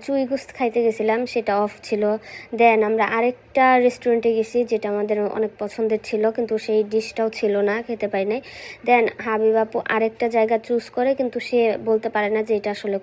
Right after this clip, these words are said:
কোথায়। আমরা হচ্ছে জিগাতলা থেকে ধানমন্ডি নয় পার হয়ে হেঁটে হেঁটে আসছি শুধুমাত্র এটা খোঁজার জন্য। রেস্টুরেন্টের পুরা নামটাও হাবিব আপুর মনে ছিল না, শুধু বলতেছে ধানমন্ডি রেস্টুরেন্ট, আসলে এটা ছিল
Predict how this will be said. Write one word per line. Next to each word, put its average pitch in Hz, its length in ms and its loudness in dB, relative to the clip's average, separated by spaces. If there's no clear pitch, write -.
কোথায়। 214 300 -8
আমরা 240 200 2
হচ্ছে 254 220 -4
জিগাতলা 233 580 0
থেকে 226 220 0
ধানমন্ডি 220 480 0
নয় 220 180 0
পার 208 200 0
হয়ে 226 220 2
হেঁটে 247 260 2
হেঁটে 226 280 0
আসছি - 240 -6
শুধুমাত্র 226 380 0
এটা 220 220 -2
খোঁজার 220 380 2
জন্য। 202 180 0
রেস্টুরেন্টের 285 640 0
পুরা 285 260 0
নামটাও 294 340 0
হাবিব 240 280 0
আপুর 254 140 -4
মনে 254 220 0
ছিল 247 100 -2
না, 240 140 -2
শুধু 240 140 -6
বলতেছে 240 300 -4
ধানমন্ডি 226 400 0
রেস্টুরেন্ট, 220 480 -4
আসলে 226 260 -8
এটা 226 180 -6
ছিল 233 120 -6